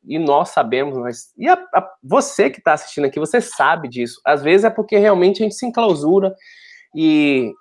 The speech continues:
estamos conversando com pessoas que também só querem puxar a gente pra baixo. "Ah, não tem, precisa disso mesmo, não."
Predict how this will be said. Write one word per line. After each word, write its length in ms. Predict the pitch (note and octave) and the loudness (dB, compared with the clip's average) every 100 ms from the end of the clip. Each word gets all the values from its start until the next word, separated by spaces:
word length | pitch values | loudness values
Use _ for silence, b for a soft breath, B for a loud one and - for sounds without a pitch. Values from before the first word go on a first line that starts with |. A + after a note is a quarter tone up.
| _ - | _ -14
estamos 420 | - - E3+ F3+ | -6 -2 -2 -2
conversando 560 | - D#3+ D#3 - D#3 D#3+ | -2 -2 -2 0 -2 -2
com 160 | D#3 | -4
pessoas 420 | D3+ C#3+ - D3+ | -2 -2 0 -2
que 100 | D3 | -2
também 420 | C3 E3 C#3+ C3+ D#3 | -2 0 2 0 0
só 120 | D3+ | -2
querem 240 | - D3 | 0 0
puxar 280 | C#3 C3+ C#3+ | 0 -4 -2
a 20 | |
gente 180 | C3 C3+ | -2 -4
pra 140 | - B2+ | -2 0
baixo. 280 | C3+ D3+ F3 | 0 0 -2
"Ah, 360 | B3 C4+ G#3 | -4 -2 -4
não 140 | F3+ F#3 | -4 -8
tem, 160 | F#3 | -8
precisa 300 | G#3+ - G#3+ | -12 -6 -4
disso 200 | G3 F#3+ | -4 -4
mesmo, 260 | F#3+ E3+ D3+ | -4 -2 0
não." 540 | C3+ E3+ E3+ D#3+ C#3+ | 2 4 4 2 0